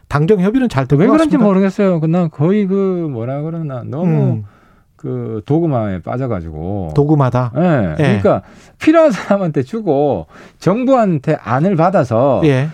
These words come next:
Speaker 2: 어디, 어디가, 어딘가 기준으로 자를 거 아닙니까?
Speaker 1: 예.
Speaker 2: 그럼 그게, 그게 문제가 있으면 지적을 하면 되지.
Speaker 1: 예.
Speaker 2: 무조건 백 프로 다 주자. 아니, 그러면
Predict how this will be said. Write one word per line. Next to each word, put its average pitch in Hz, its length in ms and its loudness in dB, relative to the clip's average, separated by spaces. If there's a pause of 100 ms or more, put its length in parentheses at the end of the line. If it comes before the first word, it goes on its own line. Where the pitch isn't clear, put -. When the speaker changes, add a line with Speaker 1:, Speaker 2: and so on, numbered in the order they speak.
(300)
Speaker 2:
어디, 160 340 2
어디가, 170 420 2
어딘가 151 340 2
기준으로 135 380 -2
자를 139 260 -2
거 151 100 -4
아닙니까? 101 580 -4
Speaker 1:
예. 110 320 0 (120)
Speaker 2:
그럼 214 240 2
그게, 180 560 4 (480)
그게 240 260 2
문제가 214 360 4
있으면 185 320 -2
지적을 175 340 0
하면 156 160 0
되지. 117 640 0 (120)
Speaker 1:
예. 120 300 -2
Speaker 2:
무조건 277 540 2
백 175 180 -2
프로 185 200 0
다 117 160 0
주자. 101 640 -2 (380)
아니, 214 180 0
그러면 220 360 2